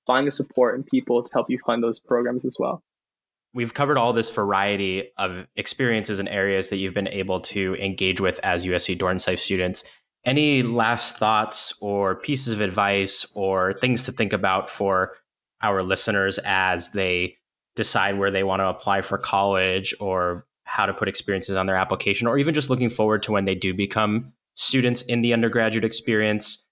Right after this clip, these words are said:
Speaker 2: how to best seek out opportunities like that so they too can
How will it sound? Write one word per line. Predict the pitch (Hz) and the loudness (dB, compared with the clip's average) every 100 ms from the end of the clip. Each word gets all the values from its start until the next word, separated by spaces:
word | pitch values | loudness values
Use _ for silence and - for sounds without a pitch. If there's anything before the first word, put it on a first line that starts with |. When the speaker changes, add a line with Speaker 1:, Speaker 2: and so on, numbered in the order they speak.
| _ | _
Speaker 2:
how | - 117 | -2 0
to | 107 | 2
best | 98 104 - | 2 0 0
seek | - 113 107 | 0 0 0
out | 98 98 | 0 2
opportunities | 95 - 92 - 95 92 | 0 -2 -6 -4 -4 -2
like | 92 - | -2 0
that | 92 92 - _ _ _ _ | -2 -2 -8 _ _ _ _
so | - - | -8 -2
they | 117 113 | 2 0
too | - 113 | 2 0
can | 110 107 98 98 | 0 0 0 -2